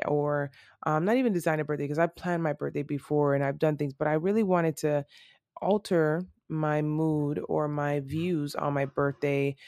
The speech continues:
to be more reflective of where I was at that given moment. And so one of the ways in which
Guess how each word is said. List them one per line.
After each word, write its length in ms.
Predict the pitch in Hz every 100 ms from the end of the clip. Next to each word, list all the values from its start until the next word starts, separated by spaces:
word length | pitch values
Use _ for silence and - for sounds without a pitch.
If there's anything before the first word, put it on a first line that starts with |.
| - -
to 100 | 165
be 300 | 139 160 151
more 220 | 151 156
reflective 640 | 151 139 - 156 - 147
of 100 | 143
where 200 | 139 143
I 60 | 135
was 300 | 139 143 135 -
at 140 | 139
that 160 | 139 131
given 240 | 139 135
moment. 460 | 139 139 170 240 240 - - _
And 200 | 175 170
so 340 | - 160 156
one 260 | 156 156 170
of 60 | 165
the 100 | 160
ways 220 | 156 151
in 140 | 151
which 140 | 147